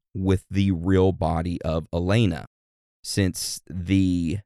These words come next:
location of the original remains were buried in a secret location.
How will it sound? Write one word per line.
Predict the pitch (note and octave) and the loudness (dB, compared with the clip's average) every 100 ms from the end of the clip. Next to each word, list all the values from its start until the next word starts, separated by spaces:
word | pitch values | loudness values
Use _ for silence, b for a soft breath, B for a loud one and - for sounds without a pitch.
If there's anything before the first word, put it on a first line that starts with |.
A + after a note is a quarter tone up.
| _ | _
location | G2+ G2 F#2 - B2+ C3 D#3 - F2+ E2 D#2+ - _ _ - | 0 2 2 -4 0 0 0 -2 -2 -2 -8 -12 _ _ -2
of | G#2+ A#2 G2+ G2+ | 2 2 0 0
the | G2 | 2
original | F2+ F#2+ F#2 F#2 F2 | 4 0 0 -2 0
remains | E2+ E2+ E2+ E2 D#2+ - - _ _ | 0 0 0 -2 -4 -8 -12 _ _
were | F#2 F2 | -2 0
buried | F2+ F2+ F2+ F2+ - | 2 2 2 0 -2
in | F2 | -4
a | |
secret | F2 - G#2 F#2+ B1+ | -4 -2 0 0 -2
location. | D#2+ A2+ G2+ F#2+ - - | -2 -2 0 0 -4 -14